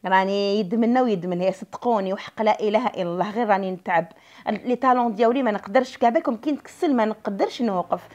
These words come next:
رجليا يوجعوني، نخدم غير وحدي. وعلى بالكم التصوير يشد،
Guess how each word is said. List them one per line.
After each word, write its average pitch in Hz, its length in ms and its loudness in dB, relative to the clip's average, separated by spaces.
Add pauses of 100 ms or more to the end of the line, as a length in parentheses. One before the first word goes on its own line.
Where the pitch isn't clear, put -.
(260)
رجليا 247 460 0
يوجعوني، 185 720 0
نخدم 220 320 -4
غير 233 180 2
وحدي. 196 340 0
وعلى 202 220 2
بالكم 247 300 0
التصوير 226 520 0
يشد، 202 640 2